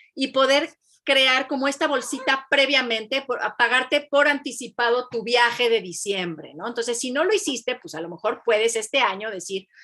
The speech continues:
"Bueno, pues lo voy a gastar, pero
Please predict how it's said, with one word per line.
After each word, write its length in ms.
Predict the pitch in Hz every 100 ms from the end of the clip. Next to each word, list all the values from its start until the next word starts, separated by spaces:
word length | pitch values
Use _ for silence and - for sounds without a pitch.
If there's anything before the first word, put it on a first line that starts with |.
| - -
"Bueno, 420 | 226 233 190 - _ - -
pues 140 | 175
lo 160 | 190 185
voy 140 | 285
a 120 | 392
gastar, 640 | 359 285 - 233 247 392 -
pero 520 | 269 262 254 240 277